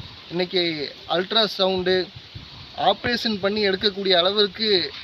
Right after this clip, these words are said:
மிகப்பெரிய ஒரு நோயா என்ன செஞ்சிருக்கு, இன்னைக்கு மாறிட்டு வருது. ஒரு பத்து பேர்த்த நம்ம எடுத்தோம்னு சொன்னா, அதுல ரெண்டு பேர்த்துக்கு சிறுநீரக கல் பிரச்சனை இருக்கக்கூடிய அளவிற்கு இன்னைக்கு இந்த நோய் வந்து பெருவளர்ச்சி அடைஞ்சிருக்கு.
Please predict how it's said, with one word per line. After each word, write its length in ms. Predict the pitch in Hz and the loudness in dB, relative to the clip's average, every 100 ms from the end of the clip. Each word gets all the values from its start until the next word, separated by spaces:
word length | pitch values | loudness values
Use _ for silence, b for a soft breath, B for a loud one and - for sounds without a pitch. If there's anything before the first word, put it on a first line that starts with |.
| - | -6
மிகப்பெரிய 460 | 165 196 208 214 | 0 0 2 2
ஒரு 140 | 214 170 | 2 0
நோயா 300 | 170 196 202 | 2 4 6
என்ன 180 | 185 180 | 4 0
செஞ்சிருக்கு, 320 | 180 165 165 | -4 -4 -4
இன்னைக்கு 480 | 160 151 151 196 175 147 | -4 -6 -6 -2 -2 0
மாறிட்டு 380 | 156 175 175 160 | 2 2 0 -2
வருது. 380 | 147 135 127 110 - - - - - - - | -2 0 -2 -4 -8 -10 -8 -8 -8 -8 -4
ஒரு 180 | 160 160 | -2 0
பத்து 320 | - 175 - 226 | 2 2 0 -2
பேர்த்த 240 | 233 240 | 2 2
நம்ம 140 | 220 | 2
எடுத்தோம்னு 460 | 196 190 196 214 202 | 2 2 2 0 0
சொன்னா, 320 | 180 180 196 190 | 0 0 4 6
அதுல 260 | 160 165 175 | 6 4 2
ரெண்டு 380 | 160 208 233 233 | 2 -2 -2 0
பேர்த்துக்கு 560 | 214 208 233 202 240 - - | 0 0 -2 0 0 0 -2
சிறுநீரக 540 | 196 220 214 208 185 | 0 2 4 6 4
கல் 260 | 180 180 202 | 4 2 2
பிரச்சனை 340 | 175 - 196 | -2 0 0
இருக்கக்கூடிய 720 | 165 170 156 165 165 160 151 - - - - - | 0 -2 -2 0 2 2 2 -2 -8 -18 -18 -6
அளவிற்கு 640 | 143 185 226 208 - 254 240 | 0 0 2 -2 0 0 0
இன்னைக்கு 280 | 190 175 | 0 0
இந்த 120 | 175 170 | 0 0
நோய் 300 | 175 208 208 | 2 2 2
வந்து 240 | 185 196 | 0 -2
பெருவளர்ச்சி 580 | - 170 202 196 196 202 | 0 0 2 0 0 2
அடைஞ்சிருக்கு. 500 | 160 143 131 107 | 2 0 -4 -6